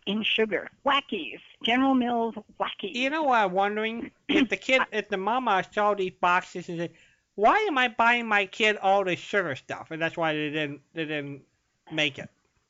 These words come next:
Speaker 1: Well, honestly, I think part of it was the name.
Speaker 2: Uh-huh.
Speaker 1: And the cartoon work on the boxes was dreadful. But, you know, it, it really would be hard for a mom to look at something that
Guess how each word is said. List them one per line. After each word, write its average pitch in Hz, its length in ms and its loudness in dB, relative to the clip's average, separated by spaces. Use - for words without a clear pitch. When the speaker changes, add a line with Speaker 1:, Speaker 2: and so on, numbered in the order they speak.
Speaker 1:
Well, 269 220 2
honestly, 254 420 0
I 240 140 -4
think 190 220 -10
part 247 220 -6
of 208 100 -10
it 170 100 -12
was 131 180 -14
the 170 80 -10
name. 220 560 -2
Speaker 2:
Uh-huh. 185 260 -8
Speaker 1:
And 202 100 0
the 202 60 -2
cartoon 220 540 -4
work 160 240 -8
on 165 100 -8
the 175 60 -8
boxes 185 520 -10
was 180 200 -18
dreadful. 185 500 -6
But, 190 200 2
you 208 80 -2
know, 214 180 0
it, 220 180 -4
it 233 200 0
really 277 260 2
would 226 240 -2
be 208 180 -8
hard 208 800 -2
for 202 320 -6
a 190 60 -4
mom 175 640 -2
to 202 80 -6
look 190 280 -2
at - 80 -12
something 170 600 -4
that 170 220 0